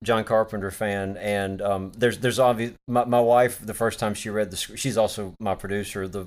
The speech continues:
the first time she read the script for Interplanetary, she said, like, "John Carpenter's gonna sue you. You just ripped off the Thing and put it on Mars," you know. And that's not entirely accurate, but, but, but I did, I did pay some homages there. But, um,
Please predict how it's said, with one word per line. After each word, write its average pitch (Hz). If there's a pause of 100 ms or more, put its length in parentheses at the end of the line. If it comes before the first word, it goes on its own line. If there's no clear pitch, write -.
(120)
the 214
first 113
time 107
she -
read 101
the -
script 113
for 104
Interplanetary, 101
she 101
said, 98
like, 101
"John 120
Carpenter's 110
gonna 98
sue 120
you. 104 (200)
You 139
just 139
ripped 135
off 120
the 117
Thing 127
and 104
put 113
it 104
on 101
Mars," 98
you 92
know. 90 (180)
And 170
that's 185
not 131
entirely 101
accurate, 98
but, 110
but, 113
but 117 (260)
I 143
did, 135
I 135
did 135
pay 127
some 107
homages 107
there. 98
But, 104
um, 104